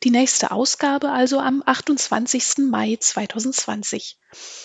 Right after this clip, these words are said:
In der Zwischenzeit finden Sie alle bisherigen Beiträge unter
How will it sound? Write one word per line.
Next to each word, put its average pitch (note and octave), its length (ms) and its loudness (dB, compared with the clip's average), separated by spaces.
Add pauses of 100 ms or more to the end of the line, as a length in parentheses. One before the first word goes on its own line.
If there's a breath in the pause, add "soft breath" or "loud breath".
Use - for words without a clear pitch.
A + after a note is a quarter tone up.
(120)
In E4+ 100 4
der E4 120 4
Zwischenzeit A#3 640 2
finden A3 280 0
Sie - 200 -2
alle A#3 200 6
bisherigen A#3 680 2
Beiträge A3+ 640 0
unter A#3 440 2